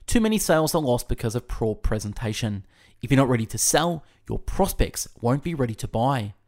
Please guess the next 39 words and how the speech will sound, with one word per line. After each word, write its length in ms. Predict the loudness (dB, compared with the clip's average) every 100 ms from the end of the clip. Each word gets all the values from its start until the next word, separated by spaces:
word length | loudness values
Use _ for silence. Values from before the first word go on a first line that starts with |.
| _ _ _ _ _ _ _
Preparation 600 | 6 8 8 6 4 0
is 140 | 0 0
a 20 |
reality 400 | 2 4 2 0
of 80 | -2
human 260 | -2 -2
experience. 760 | -4 -6 -2 0 0 -2 -6 -8 _ _
If 120 | -4 -2
your 100 | -2
prospects 640 | 0 -2 -2 -2 -4 -4
perceive 480 | -6 -2 0 0 0
you 320 | 2 2 2 -6 -14
to 80 | -4
be 100 | 0
no 240 | 4 4
different 340 | 4 0 -4 -4
from 120 | -2
the 120 | -2
other 140 | -4 -4
salespeople 680 | -2 0 4 4 2 -2 -8
they 160 | -6
deal 200 | -2 0
with, 200 | 0 -4 -8 -20 _ _ _
then 340 | 2 4 0 -8 -4
you 140 | -4
aren't. 420 | -2 -4 -4 -10 -18 _ _ _ _ _ -10
To 100 | -4
deal 200 | 0 2
effectively 520 | 4 4 2 2 2 0
with 160 | 0
objections, 560 | -2 2 2 2 -2 -2 -6
it 80 |
is 100 | -8
essential 460 | -6 0 0 0 0
that 200 | 0 -2
you 80 | -4
don't 400 | 0 0 -2 -6
fear 240 | 0 2
them. 360 | 2 0 -4